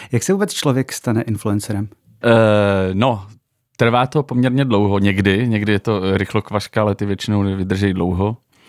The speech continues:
Speaker 1: Jo, takže tam je, je tam taková určitá jako kvalita v tom vašem guildu, jo? Nějaká
Speaker 2: Eh, přesně tam jsem směřoval. Děkuji, <laughs> děkuji za otázku. <laughs>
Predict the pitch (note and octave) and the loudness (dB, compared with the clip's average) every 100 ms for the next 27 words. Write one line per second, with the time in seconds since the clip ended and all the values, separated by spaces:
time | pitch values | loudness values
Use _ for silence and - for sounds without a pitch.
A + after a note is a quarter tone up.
0 | - - - - D3 D#3+ D#3+ D3 F3+ G3+ | -20 -20 -12 0 0 2 0 2 2 2
1 | D#3 F#3 F#3+ F3+ F#3+ - F#3 F3 G3 F#3 | 2 2 0 -2 -4 -4 -4 -2 -2 -4
2 | D3 D3 D3+ D3 A2 - A2+ G#2+ A#2 G#2+ | 0 2 0 -2 -6 -2 -4 -2 -4 -4
3 | G#2+ G#2 G2 G2 B2 A#2+ A2+ A#2 A2 G#2 | -4 -4 -8 -6 -6 -6 -8 -8 -10 -6
4 | D#3 C#3 C3 B2+ A#2 A2+ - - E3+ C#3+ | 0 2 4 4 2 0 -2 -2 0 0
5 | A#2+ D3 A#2 B2 A2 G#2+ G2+ G#2+ G#2+ C#3 | 2 0 2 2 2 2 0 0 -2 0
6 | C#3 - - A3+ C#3+ D#3+ A#2+ A#2 A2+ G#2 | 2 4 4 2 0 -2 -2 -2 0 -2
7 | - D3+ | -2 -6